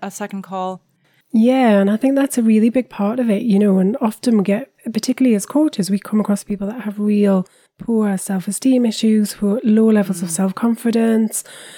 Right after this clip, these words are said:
Speaker 2: And if we're saying yes because we, as you say, want to make somebody else happy and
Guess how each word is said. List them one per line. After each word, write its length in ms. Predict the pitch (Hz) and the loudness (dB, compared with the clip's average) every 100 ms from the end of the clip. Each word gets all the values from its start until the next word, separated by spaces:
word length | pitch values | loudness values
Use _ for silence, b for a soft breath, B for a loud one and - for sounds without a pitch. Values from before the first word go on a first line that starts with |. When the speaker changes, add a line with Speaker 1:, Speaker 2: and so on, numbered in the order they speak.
| B B | B B
Speaker 2:
And 140 | 233 | 2
if 140 | 226 | 2
we're 140 | 262 247 | 2 0
saying 340 | - 233 214 | 2 4 4
yes 340 | 220 226 196 - | 4 2 -2 -4
because 500 | 214 - 208 190 208 | -4 0 -2 0 2
we, 440 | 202 190 185 - - | 4 4 0 -4 -4
as 120 | 190 | 0
you 60 | 190 | 0
say, 220 | 208 202 | 2 2
want 380 | 185 196 262 - - | 2 0 -2 -8 -10
to 260 | - 196 190 - B B B | -2 0 0 -4 B B B
make 220 | 214 202 | 0 0
somebody 260 | - 190 190 | 0 2 4
else 200 | 226 - | 2 0
happy 520 | 190 - 196 208 220 | -4 -4 -2 0 2
and 240 | 190 185 | 2 0